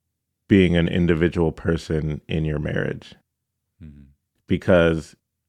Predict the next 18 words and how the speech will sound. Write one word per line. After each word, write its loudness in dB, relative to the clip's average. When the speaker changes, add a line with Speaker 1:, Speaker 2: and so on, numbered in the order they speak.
Speaker 1:
you, -2
I 4
guess 6
the 4
approach 6
would 4
be, 4
where 8
do 10
I 10
see 2
myself 0
and -2
how 2
do 4
I 0
see -6
myself? -6